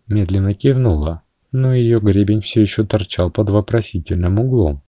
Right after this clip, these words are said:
Тогда заговорил Али. «Так ты думаешь, они знают, что там на орбите есть три пиратских корабля,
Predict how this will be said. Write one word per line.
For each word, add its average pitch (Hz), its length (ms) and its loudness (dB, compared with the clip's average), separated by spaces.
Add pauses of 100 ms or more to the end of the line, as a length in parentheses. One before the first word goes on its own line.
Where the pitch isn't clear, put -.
(440)
Тогда 117 340 0
заговорил 110 680 0
Али. 107 440 0 (1120)
«Так - 200 -4
ты - 120 -2
думаешь, 85 680 -2
они 95 240 -2
знают, 101 640 -2
что - 280 -4
там 92 260 0
на 85 160 0
орбите 107 440 -4
есть 90 320 -2
три 101 180 -2
пиратских 87 600 -2
корабля, 101 560 0